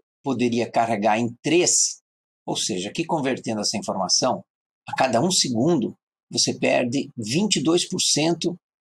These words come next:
dos seus potenciais clientes, porque eles desistem de comprar porque o carregamento é lento. E mais, a velocidade do site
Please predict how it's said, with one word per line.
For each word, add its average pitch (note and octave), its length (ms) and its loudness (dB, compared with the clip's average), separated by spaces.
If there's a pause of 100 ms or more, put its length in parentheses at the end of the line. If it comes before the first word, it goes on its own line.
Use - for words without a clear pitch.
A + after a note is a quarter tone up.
(340)
dos D3+ 140 -2
seus E3 260 2
potenciais D3 720 2
clientes, A2 720 0 (920)
porque - 200 -6
eles A2+ 280 0
desistem D#3+ 560 2
de A#2+ 80 -2
comprar A#2+ 600 0
porque - 160 -2
o B2+ 60 -2
carregamento A#2 580 0
é A2+ 40 0
lento. F2+ 460 -6 (480)
E D3 60 0
mais, C3 680 2 (100)
a C3 80 2
velocidade D#3+ 680 2
do A2 120 0
site C#3+ 500 0